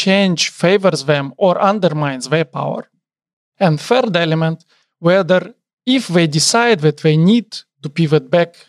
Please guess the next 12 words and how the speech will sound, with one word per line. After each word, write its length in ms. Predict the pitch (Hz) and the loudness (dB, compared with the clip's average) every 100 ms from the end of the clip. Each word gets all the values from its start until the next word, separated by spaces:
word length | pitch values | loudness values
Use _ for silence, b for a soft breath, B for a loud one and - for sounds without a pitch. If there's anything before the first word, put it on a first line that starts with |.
| _ | _
and 160 | 196 156 | 0 2
address 360 | 147 170 160 | 2 2 0
domestic 540 | 135 147 202 - 175 - | 0 0 0 -2 -6 -4
problems 560 | 147 - - 156 - - | -4 -4 -8 -8 -10 -2
away 380 | 175 139 175 180 | 0 2 2 0
from 260 | - 151 | -2 -4
foreign 320 | 139 196 214 185 | -2 -2 -2 -2
policy 680 | - - 147 - 147 135 _ _ _ - | -6 -6 -6 -4 -6 -8 _ _ _ -6
adventures, 760 | 160 160 143 127 - - - _ _ _ | -2 0 -2 -4 -8 -10 -10 _ _ _
whether 260 | - 180 208 | -2 0 0
they 160 | 190 185 | 0 -2
have 360 | - 180 170 | 0 0 0